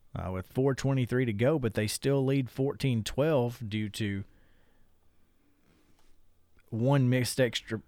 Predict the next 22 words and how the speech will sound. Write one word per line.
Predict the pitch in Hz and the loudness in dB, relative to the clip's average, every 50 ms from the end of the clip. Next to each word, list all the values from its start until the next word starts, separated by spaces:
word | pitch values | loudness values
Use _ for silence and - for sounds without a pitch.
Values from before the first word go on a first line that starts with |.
| - | -6
or, | - 117 110 - - - - - _ _ _ _ | -4 -4 -4 -4 -10 -18 -20 -20 _ _ _ _
uh, | - 107 | -4 -4
I'm | 101 95 113 - | -2 -2 -2 0
sorry, | - 117 107 95 - - _ _ - | 0 0 0 0 -4 -10 _ _ -2
two | - - 170 190 190 180 175 165 - - _ _ _ _ _ | 8 8 10 10 10 6 4 0 -4 -8 _ _ _ _ _
two-point | - - 160 143 139 147 139 - | 2 2 4 4 4 0 0 0
conversions | 120 117 110 127 139 143 127 110 110 104 98 - | -2 0 4 4 4 4 4 2 0 -2 -4 -2
that | - 104 73 - | -4 -4 -4 -4
failed, | - 101 98 95 92 101 127 - - _ _ - _ - _ _ _ _ _ _ - - - _ _ _ _ _ _ _ _ _ _ _ _ _ _ _ _ | -6 -4 -4 -2 -4 -4 -8 -10 -14 _ _ -20 _ -20 _ _ _ _ _ _ -20 -20 -20 _ _ _ _ _ _ _ _ _ _ _ _ _ _ _ _
and | 123 127 127 123 123 120 117 117 117 117 - - | 0 2 2 4 4 4 2 2 0 -2 -4 -6
had | - 110 135 139 135 | -4 0 2 4 6
every | 127 139 165 170 196 196 190 | 8 6 8 6 6 2 2
chance | - - 180 190 190 170 - | 2 2 2 2 2 -2 0
to | - 170 | 0 0
win | 165 185 190 185 | 2 2 2 2
the | 175 | 2
game. | 151 156 185 208 175 117 92 - - _ - | 2 2 2 2 0 -4 -6 -8 -12 _ -14
Should | - - - - 160 180 | -8 -4 4 6 8 10
have | 220 214 170 | 10 8 6
won | 170 190 190 180 175 | 4 2 2 4 2
the | 170 | 2
game. | 143 165 190 208 160 95 90 104 | 2 2 0 0 -2 -8 -10 -12